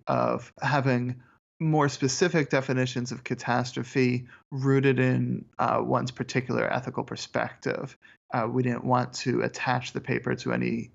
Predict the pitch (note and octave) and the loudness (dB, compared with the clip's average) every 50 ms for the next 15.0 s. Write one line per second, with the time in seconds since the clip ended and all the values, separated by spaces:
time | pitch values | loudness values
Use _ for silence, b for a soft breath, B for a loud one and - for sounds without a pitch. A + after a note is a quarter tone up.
0 | _ - D3 B2+ B2+ C3 B2+ B2+ - - C3 - - B2+ B2 - - - B2+ A#2+ | _ -2 0 2 2 2 2 0 -2 -2 -2 -2 0 0 0 -2 -2 -2 -2 -4
1 | - - - - - - - - - - - - A2 A2+ B2+ - - C#3 A#2+ - | -4 -6 -8 -8 -8 -8 -8 -8 -10 -8 -6 -4 -4 -4 -4 -4 -4 -4 -4 -4
2 | - - b b b b b b - - C3 A#2 - - A#2+ A#2 A#2+ - B2 B2 | -6 -12 b b b b b b -2 0 0 0 0 -2 -4 -4 -2 0 0 0
3 | - - A#2+ A#2 A#2 A2 - - B2 B2 - B2 - B2 B2 A#2 G#2+ G#2+ - - | 0 0 0 0 0 -2 -2 -2 -4 -2 -4 -4 -2 -2 -2 -2 -2 -4 -6 -10
4 | - _ _ _ - C#3 C3+ - - - - - B2 A#2+ - - B2 A#2+ B2 B2 | -14 _ _ _ -4 -2 -2 -2 -4 -6 -6 -6 -6 -6 -4 -2 -2 -2 -2 -4
5 | - A2+ - C3 A#2 A2+ C3 C#3 C#3+ D3 C#3 C3 B2+ B2 b b b b b b | -8 -8 -6 -8 -6 -4 0 2 4 4 4 4 2 0 b b b b b b
6 | b - B2+ B2+ B2 A#2+ A#2+ B2 - - - - - - B2 A2+ A2 A#2 B2+ B2 | b 0 2 4 4 4 2 2 0 -2 -6 -6 -2 0 2 2 2 0 0 -2
7 | B2+ B2+ - - A#2+ B2 B2 B2 A#2+ - B2 A#2 - A#2+ A#2 A#2 - - - - | -4 -4 -2 0 0 0 0 -2 -4 -6 -8 -6 -4 -4 -4 -6 -6 -10 -10 -10
8 | B2 A#2 A2 A2+ A#2 A#2 A#2+ - - - F#2 - B2 B2+ A#2 - - D3 D3+ - | -10 -8 -8 -6 -6 -6 -8 -8 -10 -10 -6 -2 0 0 0 0 -2 -6 -8 -8
9 | - b b b b b _ - C#3 B2+ C3 B2+ B2+ B2 - - C3+ C3+ A#2 C3+ | -12 b b b b b _ -4 0 2 4 4 4 4 2 2 2 2 2 2
10 | B2 B2 A#2 - C3 C3+ C3 B2+ B2 E3+ F3 E3 - D#3 C3 - C3+ A#2+ B2 - | 2 2 2 2 2 2 2 2 2 2 2 4 2 0 0 0 0 -2 0 -2
11 | A#2+ A#2+ A#2+ B2 B2 - B2 A#2 A2+ A#2 A#2+ A#2+ b b b b b b b - | -4 -4 -4 -4 -4 -4 -4 -4 -4 -6 -8 -10 b b b b b b b 0
12 | A#2 A2+ A#2 B2+ - - - B2+ C3+ C#3 C3+ C3 C3+ B2+ B2 A2+ A#2 A2+ B2 A#2+ | 0 0 0 -2 -4 -4 -4 -2 -2 -2 -2 -2 -2 -2 -2 -4 -4 -2 -2 0
13 | A#2+ A#2+ A#2+ A#2 A2 - - - - - C3 B2 B2 A#2+ A#2 G#2+ - - - - | 0 0 -2 -4 -8 -10 -12 -6 0 2 2 4 4 2 -2 -4 -8 -8 -6 -4
14 | B2 A#2+ A#2 - - A#2 - A2+ G#2+ - - B2 A#2 A2+ - - - - - - | -4 -4 -4 -4 -4 -2 -2 -2 0 0 2 0 0 0 0 -2 -4 -4 -4 -6